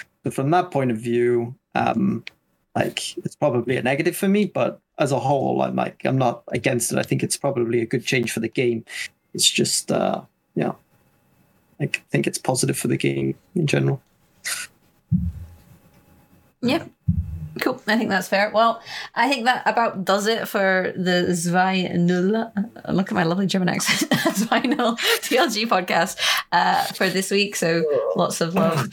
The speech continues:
Speaker 2: to Radu and Chezzy. Do you have any shout outs or things you wanna,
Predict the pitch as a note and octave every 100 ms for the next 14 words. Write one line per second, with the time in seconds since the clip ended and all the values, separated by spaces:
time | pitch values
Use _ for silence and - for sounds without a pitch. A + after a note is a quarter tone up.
0 | - F3 E3 D#3+ D3+ - _ E3 D#3+ D#3
1 | D#3 - D#3 D#3 F3+ F#3 F3+ F3 - E3+
2 | G3 D#3 D#3+ D#3 - D#3 D#3+ D#3 D#3 D#3+
3 | D3+ E3 D3+ D#3 D3+ D3+ D3 D3+